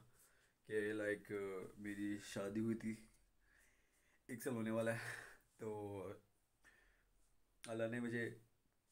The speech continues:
एक बहुत बड़ी खुशी देने वाला है, ठीक है। So, like, अभी कुछ time रह गया हुआ है, ठीक है, तो मैं आपको जो सा है update दूंगा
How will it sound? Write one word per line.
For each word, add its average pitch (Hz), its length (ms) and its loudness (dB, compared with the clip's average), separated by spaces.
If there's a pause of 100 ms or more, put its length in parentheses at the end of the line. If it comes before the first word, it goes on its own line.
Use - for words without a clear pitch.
(300)
एक 120 140 -8
बहुत 117 140 12
बड़ी 120 120 12
खुशी 113 260 8
देने 117 180 12
वाला 110 220 12
है, 110 80 4
ठीक 120 140 8
है। 117 220 12 (380)
So, 120 120 2
like, 117 240 10 (2500)
अभी 143 280 6 (340)
कुछ 151 260 0
time 120 200 4
रह 104 140 2
गया 120 160 4
हुआ 135 120 6
है, - 280 -6
ठीक 107 180 -6
है, 170 260 -6 (220)
तो 107 320 0
मैं 113 140 2
आपको 113 300 4
जो 135 200 6
सा 139 120 2
है 135 340 8
update 113 500 8
दूंगा 117 460 2